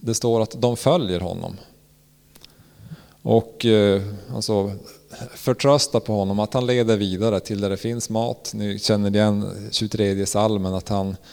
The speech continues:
han, eh, leder mig på rätta vägar för sitt namns skull. Och han bereder för mig ett bord i, i mina fi-, ovänners åsyn, och han för mig till vatten där jag finner ro.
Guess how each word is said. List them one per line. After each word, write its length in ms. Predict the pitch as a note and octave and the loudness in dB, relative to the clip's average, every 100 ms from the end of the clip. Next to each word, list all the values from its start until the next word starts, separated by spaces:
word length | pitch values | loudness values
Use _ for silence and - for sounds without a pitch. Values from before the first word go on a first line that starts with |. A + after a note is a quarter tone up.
| - - - - - - - | -20 -20 -20 -20 -20 -20 -20
han, 480 | _ G#2+ G#2 G2+ G2 | _ -4 -2 0 0
eh, 260 | F#2+ F2+ F#2 F#2+ G2+ | 2 0 -2 -6 -4
leder 360 | G#2 G#2 G2+ | 0 0 0
mig 120 | G2 F#2+ | -2 -2
på 140 | G#2 | -2
rätta 340 | F#2+ F#2 - | -2 -2 -4
vägar 280 | G2 F#2 F2 | -2 -2 -2
för 140 | F2 - | -6 -6
sitt 280 | F#2 - | -6 -8
namns 280 | F#2 F2 F2 | -8 -8 -6
skull. 420 | - F2+ F2+ F2+ | -6 -4 -6 -6
Och 80 | F2+ F2+ F2+ - _ _ _ _ _ - | -12 -14 -18 -20 _ _ _ _ _ -18
han 140 | G2+ | -8
bereder 360 | F#2+ G2+ G2+ G2 | -4 0 0 -2
för 260 | - G2+ G2 | 0 0 2
mig 140 | F#2 | -2
ett 100 | F2+ | -4
bord 360 | F#2+ A#2 A#2 G2+ | 0 2 4 0
i, 20 | |
i 520 | G2 G2+ G2 F#2 F2+ | -4 -6 -4 -4 -6
mina 240 | G2 G2+ F#2+ | -6 -6 -6
fi-, 540 | - G2+ - G#2+ G#2 A2 | -6 -8 -8 -10 -10 -2
ovänners 500 | G2+ G#2 G2 F#2+ - | 2 2 2 -2 -4
åsyn, 500 | F#2 F2+ G#2+ G2+ F#2+ | -2 -2 -2 -6 -8
och 200 | G#2 F#2 | -8 -6
han 340 | F#2+ F#2 E2+ - - - - - - _ - A2 | -6 -8 -10 -16 -20 -20 -20 -20 -20 _ -16 -6
för 240 | G2+ G2+ | 0 2
mig 140 | G2 F#2 | 0 -4
till 140 | F#2+ | -2
vatten 380 | G2 G2+ - F#2 | -2 -2 -6 -4
där 80 | F#2 | -4
jag 100 | F2+ | -4
finner 320 | G2+ F#2 E2 | -6 -6 -6
ro. 260 | G2 F#2+ | -6 -8